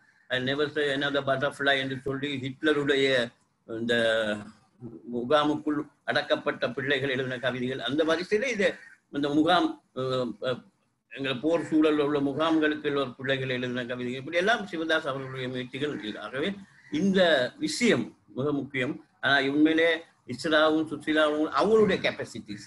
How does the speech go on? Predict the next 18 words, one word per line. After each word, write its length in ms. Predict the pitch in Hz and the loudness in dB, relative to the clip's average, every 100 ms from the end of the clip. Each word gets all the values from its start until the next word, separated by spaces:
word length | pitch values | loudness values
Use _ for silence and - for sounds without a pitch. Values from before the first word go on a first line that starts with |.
| - | -8
அவங்களுடைய 520 | 123 135 131 131 127 120 | -4 -4 -4 0 0 0
ஆக்க 360 | 120 123 131 | -2 -4 -2
இலக்கியம், 680 | 123 120 123 117 131 131 113 | -2 -2 -4 -4 -6 -6 -6
மற்ற 300 | 120 123 123 | -6 -2 -4
அவங்களுக்கு 380 | 117 117 113 113 - - - | -2 -6 -4 -6 -6 -14 -8
ரிசோர்சஸ்கள் 720 | 117 123 165 156 135 - 123 | -6 2 2 2 -2 -2 -4
மற்றும் 380 | 110 117 123 117 113 | -2 -4 -6 -8 -2
வாய்க்கிற 380 | 120 117 117 | -2 -2 -6
விஷயங்கள், 420 | 110 117 120 113 110 | -6 -8 -6 -4 -2
உண்மையிலே 260 | 123 131 | -2 -2
இந்த 140 | 131 120 | -4 -6
புத்தகங்கள் 460 | 123 131 131 127 | -4 -2 0 0
வெளியிட 520 | 120 127 127 123 127 - - - | -2 -2 -4 -2 -4 -4 -14 -6
சாமிலா 400 | 131 135 131 131 | 0 2 2 0
யூசுப் 280 | 127 127 123 | 0 -4 -6
சொன்னது 300 | 131 131 131 | -6 -4 -4
போல் 200 | 127 139 - - _ _ | -4 -4 -6 -18 _ _
இதை 180 | 120 127 | 0 2